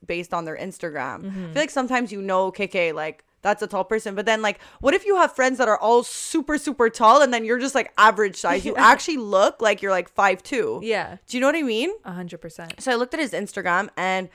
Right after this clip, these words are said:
Speaker 1: I was like, "Okay, he's definitely taller than me, but I don't think he's, like, six feet," you know? I didn't think he was that tall,
Speaker 2: Mm-hmm.
Speaker 1: but he was definitely taller than me. And then I was like, "Why? What are you?" And he's like, "I'm five eleven."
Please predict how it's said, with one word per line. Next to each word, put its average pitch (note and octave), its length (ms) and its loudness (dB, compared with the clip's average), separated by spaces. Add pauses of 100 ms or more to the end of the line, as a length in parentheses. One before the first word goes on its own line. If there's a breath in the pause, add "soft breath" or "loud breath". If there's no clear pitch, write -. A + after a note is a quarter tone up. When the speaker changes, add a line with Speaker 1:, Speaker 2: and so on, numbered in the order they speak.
(260 soft breath)
Speaker 1:
I A3+ 80 2
was A3+ 100 0
like, A3 160 0
"Okay, G#3+ 220 0
he's G3 160 -8
definitely A3+ 380 -2
taller G3+ 480 4
than F#3 240 -4
me, F#3+ 180 -4
but E3+ 120 -4
I F3+ 80 2
don't C#4 300 -4
think A#3+ 280 0
he's, G3+ 320 -10
like, F3 560 0 (760)
six - 920 -4
feet," - 420 -6 (140)
you A3 160 0
know? F#3+ 240 2 (100)
I A3 100 2
didn't D#4 180 0
think E4+ 120 -4
he D#4 100 -4
was B3+ 160 2
that G#3+ 220 6
tall, D#3 380 0
Speaker 2:
Mm-hmm. G3+ 300 -12 (100)
Speaker 1:
but A#3 100 0
he B3 120 -2
was A#3+ 120 -4
definitely A#3 300 0
taller F#3+ 320 0
than F3 180 -6
me. E3+ 320 -12 (540 soft breath)
And C4 160 2
then C4 100 2
I B3+ 60 0
was B3 180 -2
like, A3 220 0
"Why? D4+ 260 4
What A#3 220 4
are A#3 80 4
you?" A3+ 560 0 (340 soft breath)
And C4 180 2
he's C4+ 280 -2
like, A#3+ 480 2 (760)
"I'm C4 180 4
five B3 300 4
eleven." G3 720 2